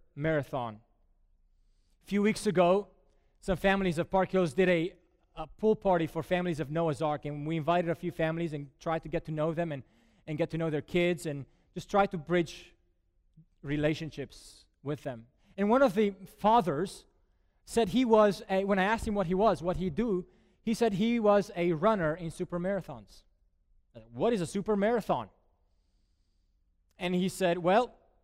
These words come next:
you run races that are not twenty-six miles long, but a hundred miles long." There's only three of those in all of Texas. This man would be running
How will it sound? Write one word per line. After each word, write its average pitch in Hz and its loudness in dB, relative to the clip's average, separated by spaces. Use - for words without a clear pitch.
you 165 -2
run 196 0
races 170 -2
that 151 -4
are 143 -4
not 160 -6
twenty-six 160 -10
miles 135 -8
long, 120 -8
but 117 -8
a 113 -16
hundred 127 -14
miles 113 -12
long." 107 -14
There's 156 0
only 202 2
three 185 -2
of 175 0
those 147 -2
in 139 -8
all 139 -4
of - -12
Texas. - -12
This 190 6
man 202 4
would 165 6
be 190 4
running 208 4